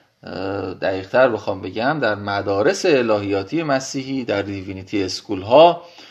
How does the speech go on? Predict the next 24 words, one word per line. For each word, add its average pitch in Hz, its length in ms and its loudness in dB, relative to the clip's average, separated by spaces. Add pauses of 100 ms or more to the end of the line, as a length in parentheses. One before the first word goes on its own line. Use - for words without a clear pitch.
(340)
در 107 340 0
سمینری 98 720 -6
ها، 170 460 4 (420)
اه، 131 160 -2
و 170 200 4
در 180 200 6
بعضی 226 360 6
از 220 180 0
دانشگاه 151 580 -2
هایی 185 180 0
که 208 140 -4
رشته 156 440 -2
الهیاتی 120 540 0
در 127 180 2
اون، 147 260 -4 (500)
رشته 143 320 0
الهیات 123 420 4
در 110 180 4
اون 123 220 -2 (420)
به 110 80 -12
شکل 107 300 -6
ویژه 107 840 0
تدریس 95 580 0
می‌شد. 92 380 -6